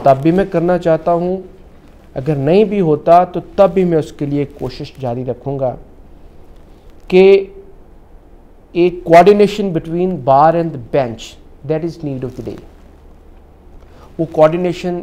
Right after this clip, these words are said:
इस वक्त बहुत ख़राब है। Unfortunately, bar और bench के दरमियान दूरियां बहुत ज़्यादा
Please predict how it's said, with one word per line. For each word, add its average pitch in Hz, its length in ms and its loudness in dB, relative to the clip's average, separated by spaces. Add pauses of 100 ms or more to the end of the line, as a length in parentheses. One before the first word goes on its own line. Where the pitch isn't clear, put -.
(120)
इस - 140 -14
वक्त 165 320 -10 (160)
बहुत 151 440 -4 (380)
ख़राब 117 440 -4
है। - 160 -18 (2750)
Unfortunately, 175 1080 -2 (1800)
bar 139 500 6
और 156 280 0 (140)
bench 175 280 -4 (100)
के 165 80 -4
दरमियान 131 640 -4 (300)
दूरियां 131 540 -6 (320)
बहुत 156 340 -6
ज़्यादा 131 360 0